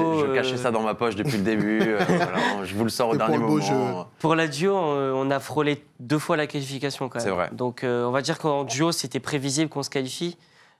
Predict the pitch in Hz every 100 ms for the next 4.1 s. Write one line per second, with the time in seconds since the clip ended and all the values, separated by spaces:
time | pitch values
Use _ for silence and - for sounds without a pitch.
0 | - 127 135 135 135 131 151 151 175 185
1 | 165 135 123 120 123 131 143 147 143 143
2 | 156 147 156 165 185 _ _ _ _ 113
3 | 120 113 110 117 123 123 135 135 147 151